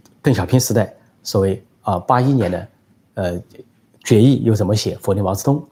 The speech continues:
那么现在又说炮制第三份决议，习近平方面炮制第三份决议，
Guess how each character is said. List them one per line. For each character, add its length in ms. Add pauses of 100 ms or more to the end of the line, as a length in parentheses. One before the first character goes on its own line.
那 80
么 60
现 180
在 60
又 40
说 140
炮 240
制 140
第 100
三 260
份 160
决 140
议， 160 (160)
习 180
近 80
平 140
方 140
面 100
炮 180
制 160
第 120
三 200
份 140
决 140
议， 180